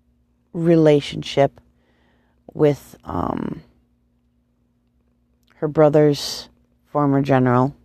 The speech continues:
that he sent to advise her, who is now her greatest warrior, while Hajib is off with Nafir, um,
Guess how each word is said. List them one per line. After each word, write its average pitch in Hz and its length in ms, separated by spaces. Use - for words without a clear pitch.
that 131 160
he 139 100
sent 135 460
to 135 460
advise 131 520
her, 104 320
who 143 640
is 139 300
now 135 560
her 139 180
greatest 139 500
warrior, 151 580
while 147 360
Hajib 147 680
is 139 480
off 139 300
with 135 300
Nafir, 147 640
um, 73 500